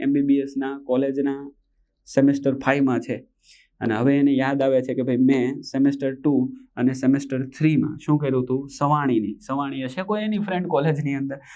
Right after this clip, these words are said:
તો સવાણીની એ ફોર શીટ શું કરી હતી? મેં લઈ લીધી હતી, રાઈટ? યાદ રહે, ગૌરવે સેમેસ્ટર ટુ અને સેમેસ્ટર થ્રીમાં સવાણીની શું લઈ લીધી હતી? એ ફોર શીટ લઈ લીધી. એટલે તમને આ આખી પોઇન્ટ યાદ રહી જશે. કયા કીટકો સામે પ્રતિરોધક છે?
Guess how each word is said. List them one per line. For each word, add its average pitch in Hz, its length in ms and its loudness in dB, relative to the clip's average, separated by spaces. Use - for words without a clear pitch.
તો 123 60 -6
સવાણીની 143 480 0
એ 123 180 -2
ફોર 156 240 -4
શીટ 151 260 -2
શું 156 120 -2
કરી 143 200 -2
હતી? 131 120 -2
મેં 139 320 2
લઈ 127 220 4
લીધી 113 320 -2
હતી, 107 160 -10
રાઈટ? 180 320 0
યાદ 135 220 0
રહે, 170 120 0
ગૌરવે 151 640 0
સેમેસ્ટર 143 460 -6
ટુ 156 200 -2
અને 139 180 -4
સેમેસ્ટર 143 440 -10
થ્રીમાં 160 340 0
સવાણીની 139 480 -2
શું 160 200 -4
લઈ 151 80 2
લીધી 139 200 -10
હતી? - 240 -18
એ 120 80 -2
ફોર 151 220 -4
શીટ 135 320 -10
લઈ 143 120 2
લીધી. 123 200 0
એટલે 127 140 -12
તમને 180 200 -6
આ 175 300 0
આખી 165 280 -6
પોઇન્ટ 139 320 -10
યાદ 127 280 -2
રહી 139 220 0
જશે. 107 240 -10
કયા 226 360 0
કીટકો 202 460 -2
સામે 165 280 0
પ્રતિરોધક 131 680 -2
છે? 110 200 -14